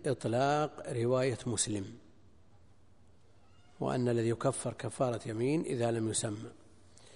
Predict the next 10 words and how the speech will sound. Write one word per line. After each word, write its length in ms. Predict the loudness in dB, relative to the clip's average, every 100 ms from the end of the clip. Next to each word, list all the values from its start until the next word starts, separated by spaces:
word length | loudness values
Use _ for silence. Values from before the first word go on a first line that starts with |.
| -20 -20 -20 -8 4
"ومن 340 | 8 10 12
نذر 340 | 12 12 12
نذرا 500 | 12 10 10 6 4 0
في 240 | 2 8 10
معصية 800 | 8 6 4 8 8 8 8 8 6 -2
فكفارته 1120 | -2 2 2 0 2 4 6 4 2 0 0 -2
كفارة 640 | -4 -4 -2 -2 -2 -2
يمين". 520 | -2 -2 0 0 -2 -8 -20 -20 -20 -20 -20 -20 -20 -20 -20 -20 -20 -20 -20 -20 -20 -20 -20 -20 -20 -20 -20 -20 -20 -20 -20 -20 -20 -20 -20 -20 -20 -20 -20 -20 -4
نذر 240 | 4 6 6
معصية، 480 | 4 2 -2 -6